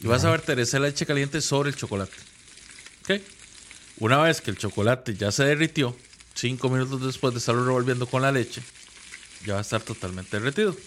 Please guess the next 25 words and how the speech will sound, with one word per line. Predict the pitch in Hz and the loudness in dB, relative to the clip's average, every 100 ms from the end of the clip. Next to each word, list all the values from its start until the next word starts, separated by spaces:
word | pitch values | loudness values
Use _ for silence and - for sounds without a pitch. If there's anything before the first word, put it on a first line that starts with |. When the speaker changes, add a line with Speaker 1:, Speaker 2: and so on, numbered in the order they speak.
| - - - - - - - | -18 -18 -18 -20 -18 -18 -6
Speaker 1:
Entonces | 113 107 | -2 2
va | 110 | 2
a | 117 | 2
coger | 165 170 151 - | 2 2 2 -2
una | 123 151 | -2 -2
cuchara | 165 175 175 170 139 131 - - - - - - - - - | 0 -2 2 2 2 -2 -14 -20 -20 -20 -20 -20 -20 -20 -10
recomendada, | 135 233 240 202 160 135 131 165 247 262 - - | 2 4 4 0 0 0 2 4 2 0 -8 -10
una | 143 170 | -4 -2
cuchara | 165 151 156 165 | -2 2 4 4
de | |
madera, | 139 113 151 175 - - - - - - - 120 | 4 4 4 2 -4 -18 -20 -20 -20 -20 -14 -6
pero | 110 | -2
si | 117 | 2
no, | 139 | 2
una | 151 | 2
cuchara | 127 120 113 117 113 | -2 -4 0 0 0
normal, | 104 117 165 - - - - - - - - - - | -2 0 0 -4 -18 -18 -18 -20 -20 -20 -20 -10 0
y | 139 | 4
lo | 120 | 4
van | 117 | 4
a | 139 | 2
empezar | 143 135 143 | 0 2 2
a | 147 | 4
revolver | 123 104 104 127 139 - - - - - - | 4 2 4 2 0 -14 -20 -20 -20 -10 2
todo | 202 233 | 2 2